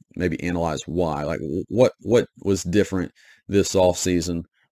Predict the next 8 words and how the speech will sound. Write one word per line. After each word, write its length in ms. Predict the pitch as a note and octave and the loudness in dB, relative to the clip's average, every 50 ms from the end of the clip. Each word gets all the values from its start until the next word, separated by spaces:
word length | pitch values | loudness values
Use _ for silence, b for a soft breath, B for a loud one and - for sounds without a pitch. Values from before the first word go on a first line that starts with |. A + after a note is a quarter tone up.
| _ | _
from 180 | _ - G2 F#2 | _ 0 0 2
last, 560 | F2+ F2+ F#2 F#2 F2+ D#2 C#2 C2+ - - - | 2 4 2 2 2 0 -4 -6 -8 -8 -2
where 120 | - F#2 F2 | 0 0 2
the 140 | D#2+ F2 | 2 4
offense 340 | F2 F2 - - F2+ E2 - | 2 2 0 -2 -6 -4 -2
really 240 | F2+ F#2+ F#2 F2+ E2+ | 0 2 2 2 2
did, 400 | D#2 D2+ F2+ F2+ F2 E2+ E2 D2+ b b b b b b b - | 0 0 2 2 2 2 0 -4 b b b b b b b -6
uh, 240 | E2+ F2 F2 E2 | -4 -2 -2 -4